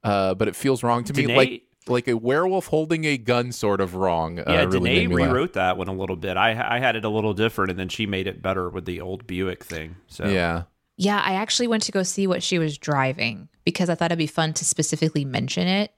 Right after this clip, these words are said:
Speaker 3: And what was really great is that I saw, we'd already sinned that, and I loved that that was in there because I think that was uncomfortable to watch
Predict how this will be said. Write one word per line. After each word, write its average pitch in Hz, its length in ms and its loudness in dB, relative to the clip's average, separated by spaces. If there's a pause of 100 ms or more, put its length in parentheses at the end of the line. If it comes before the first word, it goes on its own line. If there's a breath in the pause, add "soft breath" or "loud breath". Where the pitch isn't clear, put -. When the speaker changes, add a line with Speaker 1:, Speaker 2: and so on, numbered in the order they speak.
(200)
Speaker 3:
And 170 440 2
what - 80 -2
was 170 200 2
really 190 360 0
great - 580 -4
is 175 200 0
that 165 340 0
I 160 100 2
saw, 156 560 0 (160)
we'd 196 220 0
already 196 440 -2
sinned 196 460 0
that, 120 380 0
and 160 80 0
I 156 80 2
loved 175 380 2
that 160 280 -2
that 160 160 2
was 156 200 -2
in 165 180 0
there 147 140 -2
because 165 340 0
I 156 40 2
think 156 280 -4
that 156 200 0
was 170 380 0
uncomfortable 165 540 0
to 147 80 2
watch 147 440 -2